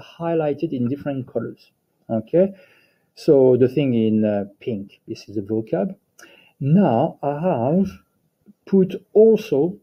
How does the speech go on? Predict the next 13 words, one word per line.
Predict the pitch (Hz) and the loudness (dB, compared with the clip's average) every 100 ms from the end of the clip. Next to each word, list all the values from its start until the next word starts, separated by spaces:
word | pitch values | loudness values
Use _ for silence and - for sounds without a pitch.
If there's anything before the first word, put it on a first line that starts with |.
| _ | _
some | _ - 180 165 | _ -8 -6 -6
stuff | - 120 - - _ _ _ _ - | -8 -10 -10 -12 _ _ _ _ -12
highlighted | 156 143 139 127 127 117 110 - | -4 -2 0 -2 -2 -4 -4 -10
in | 123 117 120 - | -8 -6 -8 -8
red. | 110 110 98 - - _ _ _ _ _ _ _ _ - | -4 -2 -2 -6 -20 _ _ _ _ _ _ _ _ -14
Okay, | 104 - 175 202 - - - | -12 -2 -2 -2 -12 -20 -6
and | 135 | -2
I've | 156 180 - | 0 -2 -4
put | 139 - 156 | -10 -4 0
as | 160 139 | 2 2
well | 127 131 | 2 2
some | 143 131 123 | 0 -6 -8
stuff | - 113 | -6 -6